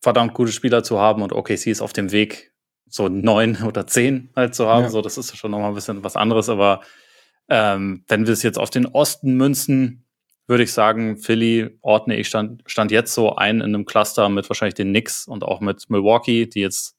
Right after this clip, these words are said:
Speaker 1: keine wahnsinnig spektakuläre Offseason bisher hatten, aber, äh, ich würd sagen, das ist so die,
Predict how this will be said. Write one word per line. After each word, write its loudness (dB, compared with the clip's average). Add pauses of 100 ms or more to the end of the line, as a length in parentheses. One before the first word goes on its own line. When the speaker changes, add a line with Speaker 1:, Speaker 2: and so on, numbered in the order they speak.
Speaker 1:
keine 0
wahnsinnig 2
spektakuläre -4
Offseason -8
bisher -2
hatten, -4
aber, -16 (600)
äh, 2
ich -8
würd 0
sagen, 2
das -2
ist -6
so -2
die, -4